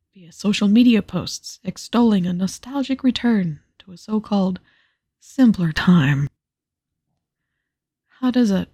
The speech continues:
tradwife life intersect with sissies? <laughs> If you're a sissy of a certain age, I'm sure you've played with the idea of going back in time to replicate the sort of life you may have seen your own family members living.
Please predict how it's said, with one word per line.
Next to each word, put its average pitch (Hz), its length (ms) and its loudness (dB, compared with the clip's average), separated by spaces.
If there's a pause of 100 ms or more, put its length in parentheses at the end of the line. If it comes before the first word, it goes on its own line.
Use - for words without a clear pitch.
tradwife 214 640 -2
life 185 480 -4 (220)
intersect 170 560 2
with - 120 -16
sissies? - 720 -8 (180)
<laughs> - 200 -12
If - 1800 -12
you're 190 120 0
a 190 40 2
sissy 240 380 0
of 254 80 2
a 294 60 -2
certain 269 320 0
age, 180 420 -2 (500)
I'm 180 440 -4 (120)
sure - 340 0
you've 202 240 4
played 170 200 -2
with 170 120 -6
the 170 100 -6
idea 147 300 -6
of - 100 -18
going 160 240 -10
back - 260 -20
in 180 120 -20
time - 420 -18 (720)
to 190 80 -6
replicate 233 640 0
the 196 80 -2
sort 208 240 -2
of 196 100 -4
life 190 320 -2
you 233 80 4
may 247 200 4
have 226 180 -2
seen 240 280 0
your 214 180 0 (100)
own 233 380 2
family 233 420 2
members 180 500 -2
living. 185 400 -2